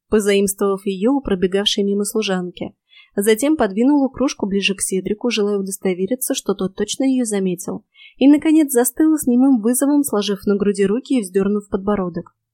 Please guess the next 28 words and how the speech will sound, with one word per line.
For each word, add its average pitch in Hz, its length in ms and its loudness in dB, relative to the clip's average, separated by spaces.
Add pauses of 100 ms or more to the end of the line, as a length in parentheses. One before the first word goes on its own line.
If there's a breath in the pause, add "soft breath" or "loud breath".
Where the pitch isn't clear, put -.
(160)
При 214 140 2
этом 220 220 2
она 214 180 2
так 262 240 -2
отчаянно 240 480 0
косила 214 420 0
левый 202 280 4
глаз, 214 280 2 (300 loud breath)
пытаясь 254 420 0
увидеть 240 320 -4
реакцию 220 540 0
Дани 254 300 2
на 247 100 0
своё 196 240 0
присутствие, 196 640 -4
что - 180 -4
я 247 220 -2
всерьёз 262 520 -2
испугалась 240 540 -2
за 240 120 -4
её 196 200 -2
зрение. 180 540 -4 (960)
«Спасибо, - 560 -6
нам 180 240 -2
больше 220 300 0
ничего 180 340 -2
не 185 120 -2
надо», 175 380 -8